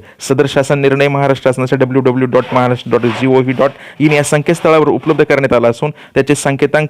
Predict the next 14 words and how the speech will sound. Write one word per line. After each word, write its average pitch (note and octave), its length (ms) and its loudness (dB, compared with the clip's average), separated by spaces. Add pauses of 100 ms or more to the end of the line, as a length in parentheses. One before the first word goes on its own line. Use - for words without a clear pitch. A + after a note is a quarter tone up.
(120)
असा C3 220 0
आहे. B2 200 0 (220)
हा - 220 0
आदेश C3+ 300 2 (100)
डिजिटल C3 380 -4
स्वाक्षरीने C3+ 420 -4
संक्षेपित C#3 600 -4 (100)
करून C#3 180 2 (560)
काढण्यात C3+ 400 0
येत A#2+ 160 2
आहे. A2+ 180 2
महाराष्ट्र B2 400 0
राज्यपाल A#2+ 380 0
यांच्या B2 280 0